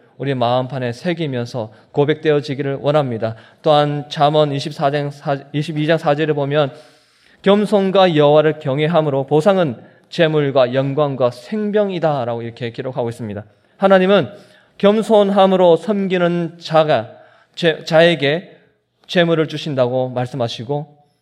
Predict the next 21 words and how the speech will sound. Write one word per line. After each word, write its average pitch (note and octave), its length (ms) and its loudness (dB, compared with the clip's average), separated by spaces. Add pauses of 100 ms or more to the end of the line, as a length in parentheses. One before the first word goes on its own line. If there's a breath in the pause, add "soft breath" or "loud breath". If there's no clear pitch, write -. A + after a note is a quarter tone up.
(360 soft breath)
하나님은 F#3+ 600 2
겸손과 G3 960 2
섬김의 G#3 880 -2
자리에서 D#3 840 2 (600 soft breath)
나아가는 C#3+ 500 0
모든 F#3 440 2
이에게 C3+ 360 -6
영광을 G3 840 2
보여주신다고 D3+ 680 -4
말씀하시면서, B2 920 -4 (280 soft breath)
또 F#3 80 2
하나님은 G3 600 4
겸손하고 F3 880 2
낮아짐으로 F#3 680 2
나아가는 D#3 400 2
모든 E3 400 0
자들에게 D3+ 560 -4 (220 loud breath)
생명을 A#3 760 -4
허락하신다라고 C3 1000 -10
이렇게 B2+ 220 -14
얘기를 B2 340 -6